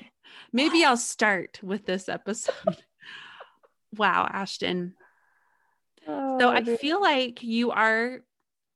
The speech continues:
Speaker 1: I don't really know if there's, like, you finally are there, like, you arrive, you're on the other side, but I definitely think there is a shift in the suffering level and the,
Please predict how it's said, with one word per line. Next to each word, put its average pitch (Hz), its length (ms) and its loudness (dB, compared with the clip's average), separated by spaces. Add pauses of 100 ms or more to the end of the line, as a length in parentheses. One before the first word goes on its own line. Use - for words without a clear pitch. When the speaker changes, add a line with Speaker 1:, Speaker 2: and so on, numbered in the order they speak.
(680)
Speaker 1:
I 240 60 -6
don't 285 180 0
really 320 200 2
know 269 160 2
if 254 80 -8
there's, 226 180 0
like, 196 220 -2
you 196 100 -6
finally 196 400 2
are 185 80 0
there, 160 300 -2
like, 165 180 -4
you 196 120 -2
arrive, 202 460 4
you're 202 120 0
on 190 80 0
the 196 100 0
other 180 220 -2
side, - 500 -6 (320)
but 214 80 0
I 196 80 4
definitely 196 600 0
think 175 340 -4
there 180 120 -2
is 170 200 -4
a 160 80 -4
shift - 580 -6
in 170 140 -6
the 156 80 -2
suffering 170 580 -4
level 160 400 -2
and 160 180 -2
the, 151 220 -6